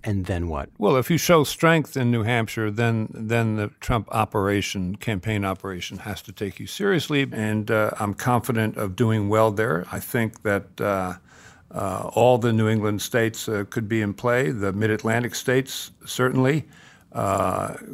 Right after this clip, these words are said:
Speaker 2: California, Oregon, Washington, uh, the, the, the states in the West, the Intermountain West, uh, those are all, uh, possibly, possibly friendly, possibly in play. And last would be the Rust Belt, the states that, uh,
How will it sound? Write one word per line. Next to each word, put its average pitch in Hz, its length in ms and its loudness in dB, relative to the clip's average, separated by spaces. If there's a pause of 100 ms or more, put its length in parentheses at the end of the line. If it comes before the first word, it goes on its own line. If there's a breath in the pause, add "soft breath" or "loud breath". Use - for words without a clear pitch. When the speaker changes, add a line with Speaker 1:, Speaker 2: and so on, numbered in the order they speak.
(100)
Speaker 2:
California, 117 680 2
Oregon, 110 420 4
Washington, 117 800 2
uh, 104 140 -2
the, 98 120 -4
the, 107 460 -6
the 104 240 -8 (200)
states - 380 -2
in 120 60 0
the 110 100 4
West, 127 380 4
the 101 120 0
Intermountain 117 560 2
West, 117 460 2
uh, 104 180 -2
those 117 300 -2
are 113 100 2
all, 110 320 4 (880)
uh, 101 200 -2
possibly, 107 640 0 (720 loud breath)
possibly 110 440 2
friendly, 110 400 0
possibly 104 520 -2
in 107 280 -2
play. 110 420 2
And 101 600 -4
last 110 320 2
would 107 140 0
be 110 220 4
the 104 120 -2
Rust 135 260 2
Belt, - 320 -2
the 95 120 -8
states 104 400 -2
that, 98 360 -2
uh, 95 260 2